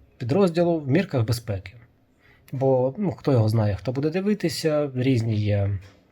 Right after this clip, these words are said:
люди, які не бажають добра,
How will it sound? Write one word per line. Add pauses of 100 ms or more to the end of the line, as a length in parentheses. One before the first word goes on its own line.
люди,
які (360)
не
бажають
добра,